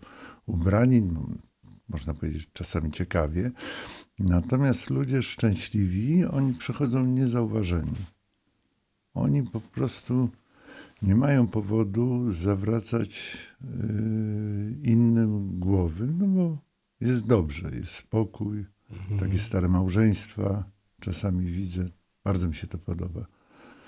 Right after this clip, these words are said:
Speaker 1: Te, te starzy ludzie, którzy nie gadają z sobą za dużo, no ale widać, że są sobie bliscy i
Speaker 2: Mhm.
Speaker 1: trzeba, y, się przyjrzeć, żeby ich zauważyć, bo oni przechodzą, przechodzą tak niezauważalnie.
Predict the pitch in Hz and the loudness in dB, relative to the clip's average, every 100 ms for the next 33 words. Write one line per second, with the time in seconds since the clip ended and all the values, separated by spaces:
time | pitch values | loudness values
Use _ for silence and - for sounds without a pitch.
0 | - - - - _ _ _ _ _ - | -20 -20 -20 -20 _ _ _ _ _ -10
1 | 95 80 80 78 90 - - - 117 101 | -10 -8 -10 -8 -8 -6 -6 0 0 2
2 | 104 117 120 101 107 98 92 98 87 98 | 2 2 2 0 -4 -4 0 0 2 2
3 | 117 135 131 120 - 113 113 104 117 113 | 2 2 2 2 -2 0 0 2 0 0
4 | 117 107 110 110 104 101 98 107 107 92 | 0 0 2 2 2 0 2 2 2 0
5 | 92 87 107 98 95 - 101 98 87 92 | -2 -2 0 0 2 0 2 4 2 4
6 | 120 110 - 165 165 156 101 92 135 113 | 4 4 2 2 2 2 2 4 4 4
7 | 127 127 123 135 127 113 101 127 117 _ | 4 4 2 2 2 2 0 -2 -4 _
8 | - - 156 101 78 - - 64 78 87 | -4 6 8 8 4 -6 -10 -8 -2 2
9 | 87 82 90 85 80 78 82 101 107 117 | 2 2 2 2 -2 -4 -8 -12 -6 -2
10 | 143 160 156 127 123 120 120 120 113 _ | 0 -2 -4 -4 -2 -2 0 -2 -2 _
11 | - - - - - - _ - 101 107 | -20 -20 -20 -20 -20 -20 _ -12 -8 -6
12 | 98 104 - 92 87 98 90 92 87 87 | -4 -4 -4 -6 0 0 2 0 0 0
13 | 78 76 76 73 | 0 -2 -2 -4